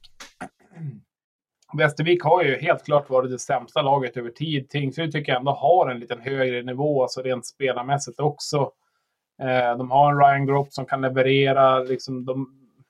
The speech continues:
de har Gradin som har varit en av seriens bästa spelare rent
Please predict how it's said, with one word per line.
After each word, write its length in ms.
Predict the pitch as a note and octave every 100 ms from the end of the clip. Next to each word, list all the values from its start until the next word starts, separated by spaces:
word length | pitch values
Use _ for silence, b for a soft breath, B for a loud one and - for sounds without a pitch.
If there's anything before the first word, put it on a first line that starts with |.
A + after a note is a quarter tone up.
| _ -
de 140 | C#3
har 220 | C#3 C#3+
Gradin 720 | C3+ C#3 C3 C3 D#3 F3 E3
som 220 | C#3+ D3 C3+
har 80 |
varit 400 | C3 C3 B2+ B2 - _ _ - C#3
en 160 | C3+
av 120 | B2
seriens 540 | A#2 - C#3 B2+ A#2+ -
bästa 280 | B2 - -
spelare 580 | - B2 A#2+ C#3+ D3 B2+
rent 240 | B2+